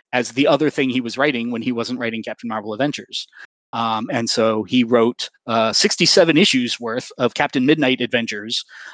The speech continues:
uh, from forty-two to nineteen forty-eight when it was finally canceled.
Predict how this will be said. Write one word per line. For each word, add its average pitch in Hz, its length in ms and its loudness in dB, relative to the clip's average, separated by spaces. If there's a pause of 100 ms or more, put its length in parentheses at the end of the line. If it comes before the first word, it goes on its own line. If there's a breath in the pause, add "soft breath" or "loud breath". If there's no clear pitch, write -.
(100)
uh, 123 300 4
from 127 440 4
forty-two 135 680 4
to - 120 -4
nineteen 123 300 0
forty-eight 120 480 0
when 120 100 -6
it 131 60 -10
was 131 100 -12
finally 107 300 -10
canceled. - 420 -8